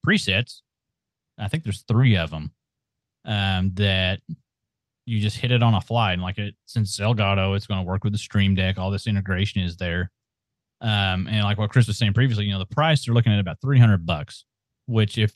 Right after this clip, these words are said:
you're just now kind of getting into this kind of thing, like, "Man, three hundred bucks for a webcam is ridiculous." Like, I'm run-, I'm still running off, like, a little thirty dollar webcam that I tweaked to oblivion and back.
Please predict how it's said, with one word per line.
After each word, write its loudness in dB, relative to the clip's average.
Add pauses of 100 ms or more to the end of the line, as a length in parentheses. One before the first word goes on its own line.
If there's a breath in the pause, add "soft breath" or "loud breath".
you're 4 (480)
just -4
now 0
kind -2
of -4
getting 0
into 2
this 0
kind 4
of 2
thing, -2
like, -8
"Man, 0 (160)
three -6
hundred -4
bucks -4
for -8
a -10
webcam -4 (580)
is -2
ridiculous." -4
Like, -12
I'm 0
run-, 0
I'm 0
still 0
running 2
off, 0
like, -6
a -6
little -4
thirty 0
dollar -4 (200)
webcam -4
that -12 (680)
I -6
tweaked -4
to -6 (280)
oblivion -2
and -6
back. -6